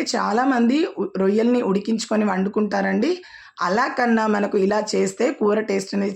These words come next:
చాలా బాగుంటుంది. మనకు ఉప్పు, కారం అనేది రొయ్య ముక్కలకు బాగా పట్టి టేస్ట్ చక్కగా ఉంటుంది. ఇలా వేశాక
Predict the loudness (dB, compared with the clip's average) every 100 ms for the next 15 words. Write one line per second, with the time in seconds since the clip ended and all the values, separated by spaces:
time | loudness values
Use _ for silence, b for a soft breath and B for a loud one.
0 | -2 0 0 2 2 2 2 0 -2 0
1 | 0 -4 B B B B -2 0 2 0
2 | 0 -2 -2 0 0 2 0 2 2 2
3 | 2 2 2 2 2 -2 0 0 2 0
4 | 0 0 -2 -4 -4 -2 -2 -2 -6 -6
5 | -4 -2 0 2 0 -2 -4 -6 -10 B
6 | B B 0 2 2 2 2 0 0